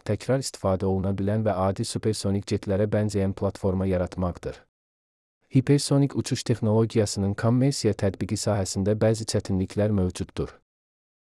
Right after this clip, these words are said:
Mach beş sürətlərdə istilik müqaviməti, təyyarənin sabitliyi və beynəlxalq aviasiya qaydaları əsas maneələrdir.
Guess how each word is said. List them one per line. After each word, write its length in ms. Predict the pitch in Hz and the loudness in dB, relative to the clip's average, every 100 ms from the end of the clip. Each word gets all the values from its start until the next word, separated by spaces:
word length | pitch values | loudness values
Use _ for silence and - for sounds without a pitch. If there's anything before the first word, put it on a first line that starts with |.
| _ - | _ 0
Mach 300 | 123 160 - | 4 4 2
beş 160 | - 135 - | 0 0 2
sürətlərdə 540 | 113 101 101 92 92 | 0 0 2 0 2
istilik 380 | 92 - 110 110 | -2 -2 -2 -2
müqaviməti, 800 | - 101 98 92 92 92 - 98 | 0 0 2 2 2 0 -2 -6
təyyarənin 540 | - 110 110 104 101 117 | -2 0 2 2 0 0
sabitliyi 560 | - 101 92 - 98 110 | 0 0 0 -2 -2 2
və 140 | 110 | 2
beynəlxalq 540 | 107 107 104 - 127 123 | 2 2 0 0 -4 0
aviasiya 540 | 104 101 113 - 101 | 0 2 0 2 0
qaydaları 540 | 98 92 90 92 92 92 | 2 0 2 0 2 0
əsas 320 | - 104 - | -2 -4 0
maneələrdir. 760 | 95 92 90 85 82 78 - - | 0 0 0 0 -2 -4 -8 -14